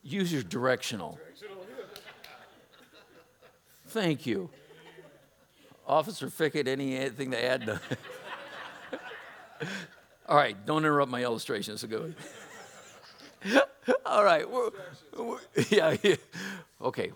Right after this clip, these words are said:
Speaker 1: so we're driving our life. This is our life, right? We're driving down the highway of life. And I just want you to ask the Holy Spirit just for a moment.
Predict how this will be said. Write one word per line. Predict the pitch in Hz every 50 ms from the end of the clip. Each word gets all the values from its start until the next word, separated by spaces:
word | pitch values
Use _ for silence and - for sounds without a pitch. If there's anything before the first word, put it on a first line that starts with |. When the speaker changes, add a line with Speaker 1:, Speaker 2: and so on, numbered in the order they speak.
| - - -
Speaker 1:
so | - - 127
we're | 113
driving | 107 - - 101 110 113 123 151 156 147 147 _ _ _ _ -
our | 110 107
life. | 98 98 90 76 71 - - - _ _
This | - 120 107 -
is | 123 98
our | 117 101
life, | 90 90 76 - - -
right? | 76 82 90 -
We're | 85 80
driving | 71 - 90 85 101 107 117 110
down | 98 101
the | 95 85
highway | - 90 87 90 95 98 80
of | 87 -
life. | 71 - - - - _ _ _ _ _ _ _ _ _ _ _ _ _ _ - - - - - - _ _ _ _ _ _ _ _ _ _ _ _ _ -
And | 101 95
I | 95
just | 98 120 -
want | 170 156 147 -
you | 131 117
to |
ask | 113 107
the | - 92
Holy | 92 101 101 98
Spirit | - - - 80 87 -
just | - 117 - -
for | - -
a | 98
moment. | 95 78 76 90 92 82